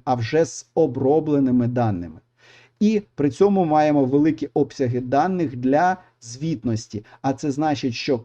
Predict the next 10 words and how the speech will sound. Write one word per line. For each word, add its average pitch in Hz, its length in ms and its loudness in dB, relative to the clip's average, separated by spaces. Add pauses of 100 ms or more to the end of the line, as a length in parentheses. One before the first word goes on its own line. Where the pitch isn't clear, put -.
кожна 180 360 0
транзакція, 147 800 -2
яка 127 200 -2
в 151 80 -4
нас 160 180 -4
проходить 151 640 -2
в 127 240 0 (160)
сховищі 139 640 0
даних, 143 440 -2 (260)
вона 151 380 0